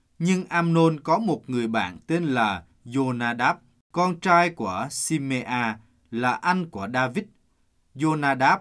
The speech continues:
là một người rất quỷ quyệt. Jonadab nói với Amnon, "Sao vậy? Hỡi con trai của nhà vua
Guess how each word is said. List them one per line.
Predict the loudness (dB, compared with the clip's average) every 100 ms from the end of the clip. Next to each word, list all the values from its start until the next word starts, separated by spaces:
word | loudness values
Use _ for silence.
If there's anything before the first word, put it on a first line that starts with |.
| -2
là | -4 -2
một | -2 -4 -4
người | -2 -2
rất | -2 -2 -4 _
quỷ | -6 -6
quyệt. | -4 -4 -6 _ _ _ _ _
Jonadab | -2 0 2 2 2 2 0
nói | -4 -2 -2
với | 0 -2 -2
Amnon, | -4 -4 -4 -4 -4 -8 -16 _
"Sao | -4 4 6 6
vậy? | 4 2 -2 _ _
Hỡi | -8 0 0 2
con | 4 4 4
trai | 4 4 2
của | -2
nhà | -2 -2 -4
vua | -2 0 2